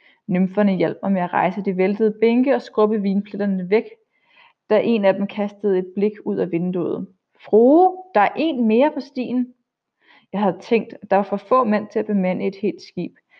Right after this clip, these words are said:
Nogle af dem må, nogle af dem må have ventet på stranden, og nu var der en af dem sendt op for at spejde efter deres kammerater. Nymferne satte mere vin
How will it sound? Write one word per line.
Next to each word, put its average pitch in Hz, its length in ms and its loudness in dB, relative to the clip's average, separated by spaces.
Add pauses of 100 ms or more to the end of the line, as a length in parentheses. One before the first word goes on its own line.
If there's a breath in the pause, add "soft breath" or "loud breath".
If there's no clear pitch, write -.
(180 soft breath)
Nogle 202 340 2
af 220 140 4
dem 220 120 0
må, 214 320 0 (220)
nogle 226 340 0
af 220 120 0
dem 220 100 -2
må 214 200 2
have 196 280 -2
ventet 190 340 -2
på 220 60 -12
stranden, - 500 -4 (380 soft breath)
og 208 80 2
nu 226 140 4
var 269 140 4
der 247 120 4
en 233 220 0
af 202 120 0
dem 214 220 -4
sendt - 340 -6
op 214 180 0 (360 soft breath)
for 175 100 -2
at 196 60 -2
spejde 175 500 0
efter 196 220 -4
deres 202 200 -6
kammerater. - 680 -4 (760)
Nymferne 185 420 -4
satte 190 280 -2
mere 185 360 0
vin 196 220 -4